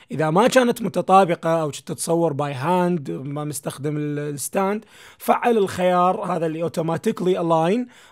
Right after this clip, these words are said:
راح يس-، يعني يحاول يضبط لي حدود وأطراف الصورة. نفعل هذا الخيار ونضغط أوكي. الآن اللي راح يصير، البرنامج راح يفتح لي ثلاث صور،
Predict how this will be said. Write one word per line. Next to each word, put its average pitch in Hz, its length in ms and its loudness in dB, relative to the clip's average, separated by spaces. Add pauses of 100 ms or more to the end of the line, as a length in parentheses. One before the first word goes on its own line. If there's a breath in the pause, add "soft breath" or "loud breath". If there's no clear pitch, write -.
راح 170 300 0
يس-، 160 260 -6
يعني 160 380 -4
يحاول 214 460 6
يضبط 196 420 4
لي 208 200 4
حدود 190 420 0
وأطراف 185 420 0
الصورة. 143 360 -8 (480 loud breath)
نفعل 220 340 0
هذا 208 220 2
الخيار 175 440 0
ونضغط 233 380 2
أوكي. 147 300 -8 (640 soft breath)
الآن 220 300 6
اللي 285 160 4
راح 247 220 4
يصير، 147 360 -4
البرنامج 175 580 0
راح 214 160 0
يفتح 208 320 -4
لي 208 60 0
ثلاث 208 220 -4
صور، 151 420 -4